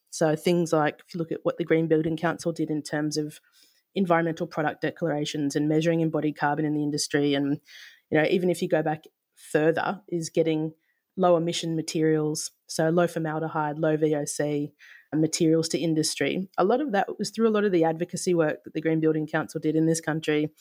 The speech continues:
and how they leveraged the rating framework they had to help get that done. So engaging with suppliers in industry,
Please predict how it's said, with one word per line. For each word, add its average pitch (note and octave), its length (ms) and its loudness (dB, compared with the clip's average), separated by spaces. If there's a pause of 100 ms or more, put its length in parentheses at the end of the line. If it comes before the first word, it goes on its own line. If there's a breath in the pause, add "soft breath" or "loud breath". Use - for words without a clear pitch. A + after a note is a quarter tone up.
(480 loud breath)
and F3 120 2
how F3 180 0
they E3+ 160 2
leveraged D#3 640 -2
the D3+ 100 -6
rating D3+ 300 -2
framework D3 400 -4
they D3+ 120 0
had D3 360 -2 (120)
to - 80 -8
help - 240 -6
get - 180 -4
that - 200 -10
done. B3 280 0
So - 140 2
engaging E3 520 4
with D#3 280 -2 (360 loud breath)
suppliers E3+ 540 2
in E3 120 0
industry, D#3 640 -2